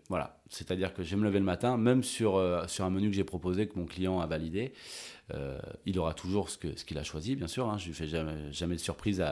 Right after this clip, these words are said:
à changer le menu qu'il a choisi parce que j'ai, j'ai une bulle qui a pété dans le cerveau. Mais par contre, au fur et à mesure que, que la journée avance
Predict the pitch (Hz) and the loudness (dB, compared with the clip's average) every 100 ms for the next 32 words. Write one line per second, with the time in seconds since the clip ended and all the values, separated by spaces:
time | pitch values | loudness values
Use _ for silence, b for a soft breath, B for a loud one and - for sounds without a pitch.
0 | - - - - 107 104 98 92 98 90 | -2 -2 0 2 4 4 4 4 2 0
1 | 90 - 85 101 95 - 98 85 87 80 | 0 0 -2 0 0 0 -2 0 0 0
2 | 78 78 78 87 92 87 101 - 87 87 | -4 -6 -4 0 0 2 0 0 -4 -2
3 | 92 82 76 80 101 139 B B B B | -4 -4 -4 -2 0 -2 B B B B
4 | B 104 110 107 - 147 147 87 110 - | B 6 8 8 8 4 4 0 2 6
5 | 127 117 110 117 - - 98 98 107 101 | 8 8 6 4 2 -6 -6 0 6 8
6 | 98 104 98 98 120 151 - - | 8 4 4 6 6 4 0 -4